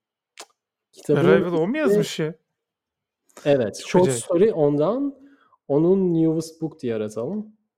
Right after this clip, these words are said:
Speaker 1: Ah, şey takıldı ya. Ha, tamam, geri geldim.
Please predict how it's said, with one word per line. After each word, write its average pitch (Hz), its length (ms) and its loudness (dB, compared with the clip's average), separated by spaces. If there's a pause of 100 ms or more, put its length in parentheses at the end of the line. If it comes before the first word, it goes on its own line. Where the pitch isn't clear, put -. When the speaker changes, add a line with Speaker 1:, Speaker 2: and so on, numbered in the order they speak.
(200)
Speaker 1:
Ah, 110 180 -4
şey 117 240 -6
takıldı 117 360 -6
ya. 113 340 -4 (3000)
Ha, 123 240 -2
tamam, 101 220 -6
geri 101 180 -6
geldim. 92 280 -10